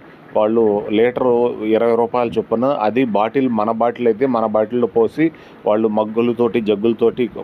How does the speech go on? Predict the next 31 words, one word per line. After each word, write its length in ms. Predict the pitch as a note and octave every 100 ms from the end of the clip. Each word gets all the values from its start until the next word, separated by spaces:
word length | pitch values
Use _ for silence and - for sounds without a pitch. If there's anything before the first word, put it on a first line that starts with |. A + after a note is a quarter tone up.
| -
కొలతలు 320 | G#2 G#2 A2+
వేసి 200 | A2 B2+
అయితే 320 | A#2 B2+ C#3 - - -
ఇస్తున్నారు. 540 | A2 - B2 G#2+ A#2
నాకు 240 | C3 A2 G#2
అక్కడ 420 | F#2+ G2+ G#2 A2+ -
ఆ 100 | G#2
దానికి 320 | G2 G2+ G#2+
సంబంధించి 640 | G2+ G#2 A#2 A#2 A2 - D#3 - - - -
ఆ 40 |
వాతావరణం 720 | F#2 G2+ A2+ A2+ A2 G#2+ A2
నచ్చక 320 | G2 F#2 A#2 B2
నేను 380 | C3 A2 G#2 G#2+
ఆ 60 | -
బావిని 380 | F2 F#2+ A2
అయితే 180 | G#2 G2+ -
చూపించే 320 | A2 G#2 -
ప్రయత్నం 380 | A#3 G#2 G3+ -
అయితే 240 | G3 F#3 A2+ -
చేయలేదు. 440 | G2 G2+ G2 D3 - - - -
మామూలు 640 | F#2 G2+ A#2+ C#3 C#3+ C#3+
సాధారణమైన 760 | B2 G#2+ A2 A#2 A2+ A2 A2 A2 G2+ G2+
వాటర్ని 460 | G2 F#2+ G2 A2 A2+
వాళ్ళు 360 | B2 G2+ G2 G2
లీటర్ 380 | F#2+ G#2 G#2
ఇరవై 220 | A2 G#2 G#2
రూపాయలకు 400 | G#2 A2+ G#2 G2+
అమ్ముతున్నారంటే, 720 | G2 G2 G2+ G2 F#2+ F#2 D#3+ - - - -
అది 380 | - G2+ G2+ G2
నాకైతే 580 | G2 F#2 G#2 F#2+ A#2+ G2 - -
అంత 80 | F#2